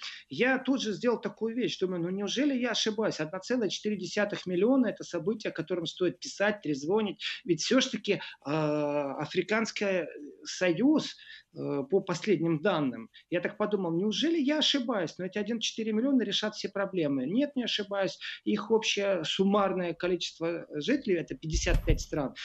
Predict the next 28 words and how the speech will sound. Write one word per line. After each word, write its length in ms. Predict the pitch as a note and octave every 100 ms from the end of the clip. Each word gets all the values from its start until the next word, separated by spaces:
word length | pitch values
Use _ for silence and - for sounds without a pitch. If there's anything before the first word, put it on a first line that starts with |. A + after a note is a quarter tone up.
| -
составляет 540 | - D#3 F#3+ G#3+ D4
почти 380 | - - B3+ G#3 F3+
миллиард. 720 | G3 A3 B3 A3+ E3 B2+ -
И 60 | C#3+
на 80 |
этом 260 | E3+ E3 F#3+
фоне, 360 | - B3 C4 E3+
на 300 | D#3+ D#3 C3+ C3+ C#3+ -
одна 260 | D#3+ D#3+ E3
целая 280 | - F#3+ D3
четыре 240 | - E3
десятых 300 | D3 F3+ -
миллиона 280 | D#3 D#3+ D#3+
тестов, 320 | F#3+ E3+ - - - -
конечно, 340 | D3+ D#3 D#3+
грандиозный 720 | C#3+ E3+ F#3 F3+ A3+ F3+ C3+ D3
шаг, 340 | - G#3 G#3
об 100 | C3
этом 200 | D3+ D3+
стоит 380 | C#3 - E3 C3
пиарить. 420 | C#3 C#3+ G3 F3 -
Вот 140 | F#3+
так 140 | G3+ G3+
вот 80 | -
работают 420 | D3+ D#3 D#3 C3
сми, 200 | - B2+
пиарят 440 | D#3 G3 D#3+ B2+ -
они. 220 | A2 G#2+